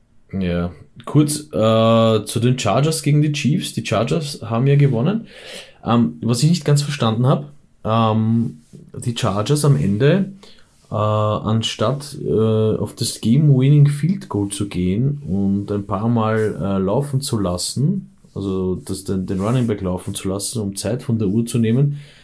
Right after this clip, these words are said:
sind sie zwei, drei Mal hintereinander auf den Pass gegangen. Okay, Touchdown ist passiert, ähm, vom Vorteil, aber die Chiefs hatten dann noch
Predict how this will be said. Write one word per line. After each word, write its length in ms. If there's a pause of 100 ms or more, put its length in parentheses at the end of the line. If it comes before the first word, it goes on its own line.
(180)
sind 340
sie 220
zwei, 340
drei 260
Mal 260
hintereinander 380
auf 80
den 180
Pass 300
gegangen. 460
Okay, 280
Touchdown 440
ist 160
passiert, 440 (840)
ähm, 680 (140)
vom 200
Vorteil, 520
aber 180
die 100
Chiefs 360
hatten 340
dann 240
noch 360